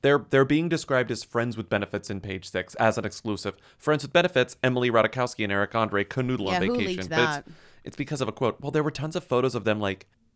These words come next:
Speaker 1: smooching at a resort. People do love, like, celebrities just love to smooch on the beach in front
Speaker 2: Yeah,
Speaker 1: of
Speaker 2: they're at the
Speaker 1: cameras.
Speaker 2: Grand, they're at the Grand Caymans.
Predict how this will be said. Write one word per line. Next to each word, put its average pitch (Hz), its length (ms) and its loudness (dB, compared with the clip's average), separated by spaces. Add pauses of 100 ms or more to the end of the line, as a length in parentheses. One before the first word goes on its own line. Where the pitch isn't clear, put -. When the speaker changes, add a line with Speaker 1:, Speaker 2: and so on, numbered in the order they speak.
Speaker 1:
smooching 123 840 0 (220)
at 107 160 6
a 98 60 6
resort. 98 480 -2
People 180 260 -6
do 120 280 0
love, 98 340 4
like, 127 160 -4
celebrities 160 420 0
just 127 240 -10
love 104 400 2
to 110 100 -8
smooch 98 520 -4
on 95 100 -4
the 92 60 -4
beach - 400 -14 (460)
in 113 100 0
front 101 160 4
Speaker 2:
Yeah, 202 80 4
Speaker 1:
of 160 60 2
Speaker 2:
they're 170 100 2
at 180 60 2
the - 100 -2
Speaker 1:
cameras. 190 60 -6
Speaker 2:
Grand, 202 460 0
they're 233 140 2
at 233 100 2
the 262 60 2
Grand 254 280 0
Caymans. 185 480 -4